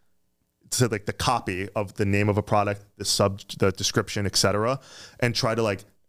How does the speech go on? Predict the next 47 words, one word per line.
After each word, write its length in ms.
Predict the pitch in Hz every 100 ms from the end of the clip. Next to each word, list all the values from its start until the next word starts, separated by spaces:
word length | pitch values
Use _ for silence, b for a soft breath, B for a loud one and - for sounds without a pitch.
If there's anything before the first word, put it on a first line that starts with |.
| -
gather 360 | 113 107 110 104
enough 280 | 101 98
data, 480 | - 98 98 117 143 b b b b _ _ _
how 220 | - 143 151
would 100 | 139
it 100 | -
ever 260 | 127 120 117
know 520 | 113 107 92 92 110 _ _ _ _ _
that 220 | 113 104
this 180 | 123 120
t-shirt 360 | - 110 117 104
is 60 |
for 120 | -
when 100 | 110
you're 80 | 104
working 320 | 98 110 107
out 160 | 107 101
and 100 | 101
this 140 | 104
is 80 | 104
for 160 | - 98
an 60 | 104
undershirt 500 | 110 101 - 95 -
when 100 | 92
you 60 |
go 180 | 95 92
out? 280 | 98 - - b b b b
It's 180 | 131 127
inherent 520 | 131 101 - 147 160
in 80 | 135
the 80 | 107
sentiment 600 | - - 139 - 110 98
of 140 | 104 101
the 80 |
brand, 540 | 98 104 107 98 - - _ _ _ _
Lululemon, 720 | 110 117 110 104 101 90 - -
Gap, 340 | 107 87 - - -
Nike, 600 | 110 104 101 107 82 - _ -
Ralph 320 | 104 101 -
Lauren, 360 | 98 95 82 - b
what 320 | 110 120 -
those 200 | 123 110
brands 380 | - 113 110 104
and 100 | 101
products 320 | 101 98 95
are 60 | 92
for. 420 | - 117 87 -